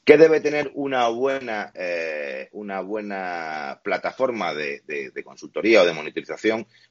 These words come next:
como es la nuestra de diseño propio? Pues, pues, lo primero, tiene que tener tiempos, eh, o sea, datos en tiempo real. Es decir, el cliente puede acceder a esa plataforma en cualquier momento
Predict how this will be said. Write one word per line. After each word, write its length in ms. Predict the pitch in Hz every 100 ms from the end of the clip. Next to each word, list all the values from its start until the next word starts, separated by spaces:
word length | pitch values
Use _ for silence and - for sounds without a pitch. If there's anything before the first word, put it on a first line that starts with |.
| _
como 300 | 98 92 110
es 60 |
la 100 | 107
nuestra 420 | 107 104 110 117
de 120 | 98 78
diseño 440 | 73 90 85 73
propio? 380 | 62 62 50 50
Pues, 220 | - 71 - _
pues, 320 | 62 - - _ _
lo 200 | - 101
primero, 360 | 101 127 120 76 _ _ _ _
tiene 200 | 135 147
que 120 | 135
tener 380 | 123 117 104 87
tiempos, 540 | 113 135 127 151 147 -
eh, 320 | 95 95 80
o 40 | 82
sea, 200 | 90 85
datos 500 | 82 90 117 - 139
en 200 | - 101
tiempo 280 | 104 98 104
real. 320 | 117 139 110
Es 60 | 98
decir, 280 | 98 - 87
el 140 | 90
cliente 440 | 101 104 117 104 92
puede 240 | 95 104
acceder 340 | 95 101 107 95
a 40 |
esa 160 | 92 87
plataforma 420 | 92 - 110 104
en 60 |
cualquier 300 | 87 78 107
momento 500 | 110 110 123 - 127